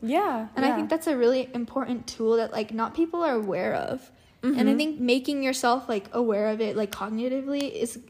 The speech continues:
Speaker 2: like, allows you to time manage, like,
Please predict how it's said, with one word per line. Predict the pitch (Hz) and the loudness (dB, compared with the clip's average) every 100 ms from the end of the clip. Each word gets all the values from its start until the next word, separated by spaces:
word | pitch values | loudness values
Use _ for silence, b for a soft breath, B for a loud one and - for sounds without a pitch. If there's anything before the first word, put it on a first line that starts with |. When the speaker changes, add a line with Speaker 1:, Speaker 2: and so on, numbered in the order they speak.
| - | -4
Speaker 2:
like, | 247 226 | 0 0
allows | - 233 220 233 | 2 4 4 4
you | 240 | 0
to | 233 240 226 233 B B B _ _ _ _ _ _ _ _ _ - 220 - _ _ 214 - | -2 -2 -2 -4 B B B _ _ _ _ _ _ _ _ _ -12 -10 -12 _ _ -16 -10
time | - 233 240 285 | 0 2 4 2
manage, | 269 277 285 285 - | 0 0 0 -2 2
like, | 254 247 | 2 2